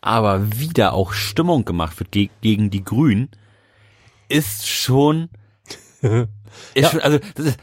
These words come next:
Speaker 1: das müsste eigentlich verboten sein.
Speaker 2: Ja, und jetzt auch, jetzt natürlich gegen die S P D, nachdem sich herausgestellt hat, dass die Grünen nicht mehr die Hauptgefahr Nummer eins sind.
Speaker 1: Ja. Hammerhart. Also, was da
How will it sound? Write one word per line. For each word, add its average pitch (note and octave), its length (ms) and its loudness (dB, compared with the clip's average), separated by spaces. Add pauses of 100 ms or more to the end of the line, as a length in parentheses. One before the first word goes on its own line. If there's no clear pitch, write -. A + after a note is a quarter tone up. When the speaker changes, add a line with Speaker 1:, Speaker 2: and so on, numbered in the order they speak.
Speaker 1:
das B2 160 -2
müsste C#3 240 2
eigentlich G#2+ 200 0
verboten D3 400 -2
sein. C#2+ 320 -6
Speaker 2:
Ja, C#3 120 0
und B2+ 160 -2
jetzt C3+ 200 0
auch, D#3 160 -2
jetzt C3+ 240 -2
natürlich C#3+ 360 0
gegen C#3+ 220 -2
die C#3 120 0
S - 140 0
P - 120 -2
D, D#3+ 160 2
nachdem A#2 320 0
sich G#2+ 140 -4
herausgestellt A2+ 640 0
hat, G2+ 80 -2
dass G2+ 160 -6
die A2 80 -14
Grünen A#2+ 360 0 (320)
nicht B2 200 2
mehr A#2+ 400 4
die A2+ 160 0
Hauptgefahr A2+ 560 0
Nummer G#2+ 240 -2
eins G#2 240 -4
sind. G#2 260 -4 (120)
Speaker 1:
Ja. G2 220 2 (1800)
Hammerhart. B2 680 0
Also, F#2+ 340 2 (800)
was F#2 220 -2
da A#2+ 480 2